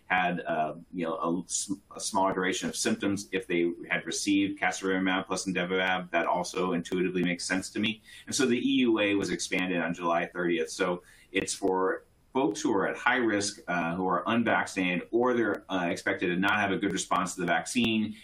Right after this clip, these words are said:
Either they just got it, you know, within the past two weeks, um, or they only had one dose, or, um, or they have some kind of significant immune compromise where a vaccine wouldn't be unlikely to be effective.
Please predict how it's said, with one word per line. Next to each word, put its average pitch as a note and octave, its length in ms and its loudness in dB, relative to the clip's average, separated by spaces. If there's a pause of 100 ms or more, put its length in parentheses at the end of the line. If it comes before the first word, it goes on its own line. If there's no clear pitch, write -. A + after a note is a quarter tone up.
Either G#2 200 2
they F#2 160 2
just G2+ 340 0
got F#2+ 240 2
it, F#2 240 0
you F#2 100 0
know, E2+ 80 0
within F#2 340 0
the F2+ 100 0
past F2 340 0
two - 120 0
weeks, - 500 -2 (200)
um, E2+ 320 0
or F2+ 180 -2
they F2 120 2
only E2+ 200 2
had E2+ 160 -2
one D#2+ 200 -8
dose, - 480 2 (240)
or, F2 600 0
um, E2 340 0
or G2 120 0
they F#2+ 120 2
have F#2+ 100 2
some G2 180 -2
kind F2+ 180 0
of E2 60 -2
significant F#2 560 0
immune F#2+ 300 2
compromise F2+ 640 0
where E2+ 120 0
a E2 60 -2
vaccine E2+ 540 0
wouldn't E2+ 320 -4
be E2+ 140 -2
unlikely D#2 420 -2
to D#2 80 -4
be D2+ 80 -8
effective. - 460 -4